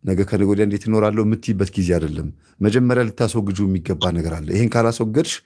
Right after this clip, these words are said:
ኃጢአትሽን ካልተናዘዝሽ፣ የሆነ ነገር ካላ-፣ ካላ-፣ ካላስወገድሽ፣ እ፣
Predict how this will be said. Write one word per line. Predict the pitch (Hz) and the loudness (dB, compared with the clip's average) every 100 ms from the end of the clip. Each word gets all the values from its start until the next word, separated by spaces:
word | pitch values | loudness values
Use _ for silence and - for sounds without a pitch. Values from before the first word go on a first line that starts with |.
| _ - - - - | _ -20 -20 -20 -6
ኃጢአትሽን | 117 - - - 120 | -2 0 0 0 2
ካልተናዘዝሽ፣ | 101 92 113 113 110 156 147 - _ _ _ _ _ _ - | 2 2 2 2 2 0 -2 -10 _ _ _ _ _ _ -2
የሆነ | 113 131 135 | 2 4 2
ነገር | 127 117 107 | 2 0 0
ካላ-፣ | 120 110 98 | 2 0 0
ካላ-፣ | - 101 95 92 | -2 -2 0 0
ካላስወገድሽ፣ | 104 104 110 117 120 - - - _ _ - _ _ - | 2 0 2 0 0 -2 -4 -12 _ _ -20 _ _ -4
እ፣ | 107 | 2